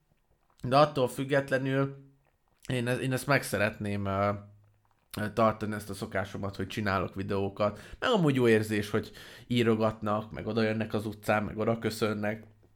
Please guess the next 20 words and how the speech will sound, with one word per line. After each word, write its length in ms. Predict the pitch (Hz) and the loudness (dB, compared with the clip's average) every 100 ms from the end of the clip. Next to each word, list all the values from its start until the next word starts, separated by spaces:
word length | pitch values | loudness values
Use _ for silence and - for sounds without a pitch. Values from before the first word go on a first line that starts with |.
| _ _ _ _ - 127 | _ _ _ _ -6 -4
Én, 180 | 147 147 | 0 0
én, 220 | 143 143 | 2 0
én 200 | - 127 | 0 0
ezt 140 | 117 | 0
szeretem, 580 | - 101 - - 95 104 - | 0 -2 -2 -4 -6 -8 -8
és, 180 | 117 101 98 | -4 -2 -4
és 180 | 123 - | -4 -6
ezt 120 | 120 | -4
fel 160 | - 107 | -4 -4
is 160 | 101 | -2
vállaltam 580 | 127 120 117 113 113 104 | 2 2 4 2 0 -6
azzal, 360 | 98 98 98 101 | -6 -2 -2 0
hogy 240 | 101 101 | -2 -2
így 160 | 95 87 | -6 -4
adom 340 | 101 98 98 | -6 -6 -6
a-, 240 | 92 90 - | -4 -6 -8
az 100 | - | -6
arcomat 580 | 95 95 - 95 92 - | -2 -2 -4 -8 -8 -6
a 180 | 92 92 - - | -6 -6 -18 -18
videókhoz. 800 | - 101 87 98 87 - 95 - | -8 -4 -4 -4 -6 -6 -8 -10